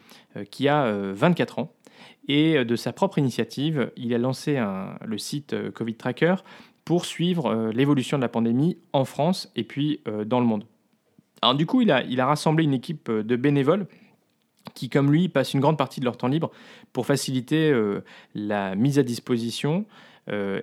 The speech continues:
et la, et donc la compréhension des chiffres, euh, liés, euh, à la pandémie. Alors bien sûr, ceci n'est possible que grâce à la mise à disposition par les autorités, euh, publiques, euh, des données, en ce qu'on appelle en open data,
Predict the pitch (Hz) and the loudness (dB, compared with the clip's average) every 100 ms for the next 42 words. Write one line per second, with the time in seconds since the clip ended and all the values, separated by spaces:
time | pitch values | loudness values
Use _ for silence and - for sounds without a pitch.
0 | - - - 90 87 110 101 113 147 139 | -10 -20 -18 -14 -8 -8 -4 0 2 2
1 | 127 120 - 117 - 156 123 - - 160 | 0 -2 -2 -4 -2 -2 0 -2 -4 -4
2 | - 113 107 104 101 107 127 131 139 139 | -2 0 0 0 -2 -2 -2 0 0 0
3 | 104 95 - 131 127 131 117 104 - _ | -2 -6 -2 0 2 2 0 0 -4 _
4 | - - _ 110 107 127 135 151 120 - | -20 -20 _ -2 0 2 2 0 0 -6
5 | - 127 - 139 113 123 147 127 107 - | -8 -6 0 2 2 0 0 -2 -2 -4
6 | - 123 123 127 - 110 117 113 113 107 | -6 -2 -2 -2 0 0 2 2 0 -4
7 | - 120 113 - 131 110 101 104 107 113 | -6 -4 -4 -6 -6 -4 -6 -4 -4 -4
8 | 110 117 104 98 - 123 127 123 - - | -4 -4 -2 -4 -6 -6 -4 -4 -8 -14
9 | 101 95 92 107 110 127 151 214 208 - | -8 -8 -4 -6 -2 2 4 2 0 -16
10 | _ - 101 98 - 113 110 123 104 95 | _ -10 -10 -10 -10 -8 -4 -2 0 2
11 | 135 143 139 117 117 135 190 | 2 4 4 4 2 0 -4